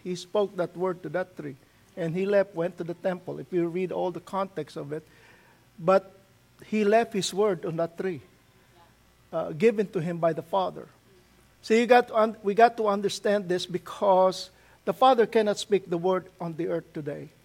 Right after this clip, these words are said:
If you look at, uh, even in the Old Testament, like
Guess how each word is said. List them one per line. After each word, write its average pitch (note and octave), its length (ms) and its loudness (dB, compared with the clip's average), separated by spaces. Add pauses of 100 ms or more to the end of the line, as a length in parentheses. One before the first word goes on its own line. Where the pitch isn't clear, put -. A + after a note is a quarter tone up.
(560)
If F#3+ 200 -2
you G#3+ 80 8
look B3 260 2
at, G3+ 240 4
uh, F3+ 240 2
even G3+ 300 2
in G3 120 -4
the F3 100 -2
Old F3+ 280 0
Testament, A3+ 600 -2
like F3 240 2